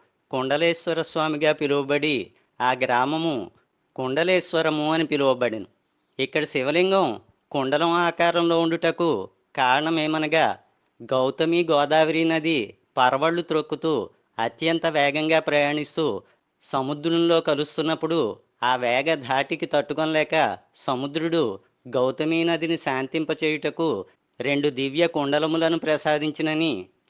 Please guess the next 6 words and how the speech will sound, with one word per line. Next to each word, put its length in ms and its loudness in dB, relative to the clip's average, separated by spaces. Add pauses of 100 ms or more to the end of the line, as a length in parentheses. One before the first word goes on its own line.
చెప్పుదురు. 520 -4 (800)
వాటిలో 480 0
ఒక 220 0
కుండలమే 760 -2 (160)
శివలింగ 520 -2
రూపంలో 640 -2